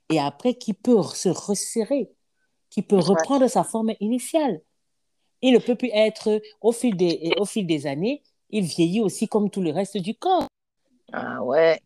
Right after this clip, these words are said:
Speaker 1: Mais on peut aussi,
Speaker 2: En
Speaker 1: on peut
Speaker 2: vrai.
Speaker 1: aussi, mais on peut aussi en prendre soin. On peut en prendre soin, ne pas mettre, ne pas se laver avec de l'eau trop chaude,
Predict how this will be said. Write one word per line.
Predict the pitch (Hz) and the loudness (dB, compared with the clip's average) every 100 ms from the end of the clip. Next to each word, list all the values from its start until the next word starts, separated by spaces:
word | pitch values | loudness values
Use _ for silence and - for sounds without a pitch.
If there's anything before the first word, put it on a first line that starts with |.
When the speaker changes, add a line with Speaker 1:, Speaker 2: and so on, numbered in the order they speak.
| - | -2
Speaker 1:
Mais | 165 196 | 0 4
on | 262 | 4
peut | 262 | 4
aussi, | 220 180 - 262 | 0 0 -4 -6
Speaker 2:
En | 202 | -6
Speaker 1:
on | 202 | 0
peut | |
Speaker 2:
vrai. | 196 370 | 4 4
Speaker 1:
aussi, | 349 - 247 254 180 - _ | 2 -2 -4 -4 -6 -14 _
mais | 156 160 220 | -4 -2 0
on | 233 | 0
peut | - 190 | -2 -6
aussi | - 220 | -6 -6
en | 202 156 | -6 -6
prendre | - 208 214 | -4 -2 -2
soin. | 208 - 269 240 - _ _ | -4 -4 -4 -4 -10 _ _
On | 202 | -4
peut | 220 | 0
en | 185 | 0
prendre | 156 214 | 0 -4
soin, | 208 269 | -2 0
ne | 202 | 2
pas | 196 - 240 | 2 2 2
mettre, | 220 208 208 - 220 - - - | 4 2 0 -4 -6 -6 -14 -4
ne | 208 | -4
pas | 208 185 | -2 -6
se | 196 | -6
laver | 170 147 143 202 | -4 -4 -6 -8
avec | 143 165 | -8 -8
de | 147 | -4
l'eau | 156 180 | -2 -4
trop | - 240 | 0 0
chaude, | - 277 277 175 | 2 2 2 2